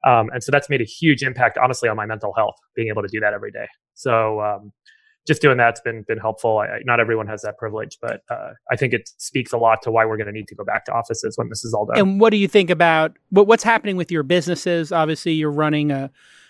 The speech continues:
Speaker 2: a startup studio, I guess would be one way to describe it, where you create companies and then spin them out.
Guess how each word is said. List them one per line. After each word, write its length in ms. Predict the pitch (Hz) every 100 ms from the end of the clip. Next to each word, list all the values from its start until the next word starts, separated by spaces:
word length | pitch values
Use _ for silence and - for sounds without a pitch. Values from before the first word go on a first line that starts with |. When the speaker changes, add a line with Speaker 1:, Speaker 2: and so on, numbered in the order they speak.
| _ _
Speaker 2:
a 80 | 175
startup 420 | - 196 180 170
studio, 420 | - - 202 208
I 100 | 202
guess 260 | 185 190 -
would 100 | 196
be 100 | 185
one 180 | 175 175
way 100 | 175
to 100 | 165
describe 460 | 165 - 202 208
it, 80 | 220
where 100 | 165
you 120 | 156
create 260 | 147 170 156
companies 500 | - 180 185 180 160
and 100 | 165
then 120 | 151
spin 260 | - 175 165
them 140 | 160
out. 320 | 165 160 160